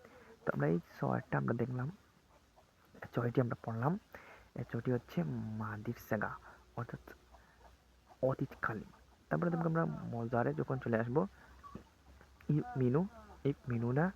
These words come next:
তুমিনু, তুমিনুনা, উমিনু, নুমিনু।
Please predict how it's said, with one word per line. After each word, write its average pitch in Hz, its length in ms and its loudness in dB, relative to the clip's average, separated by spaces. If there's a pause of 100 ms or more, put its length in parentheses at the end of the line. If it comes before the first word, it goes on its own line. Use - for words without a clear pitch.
(300)
তুমিনু, 131 500 2 (400)
তুমিনুনা, 127 600 0 (1000)
উমিনু, 139 520 4 (1500)
নুমিনু। 120 480 4